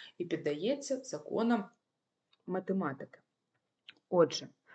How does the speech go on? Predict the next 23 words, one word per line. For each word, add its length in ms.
чекатиму 680
від 140
вас 440
скрін 880
відкритого 1200
інкскейпу 1080
на 100
вашому 540
комп'ютері, 840
але 180
обов'язково 640
запитайте 560
про 160
дозвіл 280
у 40
батьків 360
на 80
встановлення. 640
Можливо, 320
навіть 260
вони 180
вам 160
допоможуть. 640